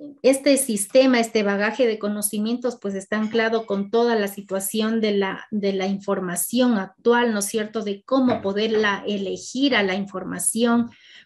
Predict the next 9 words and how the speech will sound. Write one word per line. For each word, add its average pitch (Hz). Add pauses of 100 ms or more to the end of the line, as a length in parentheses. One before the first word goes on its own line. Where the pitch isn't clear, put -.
cómo 285
determinar 214
aquellas 220
tecnologías 202
de 196
información 196
que 208
la 185
vamos 202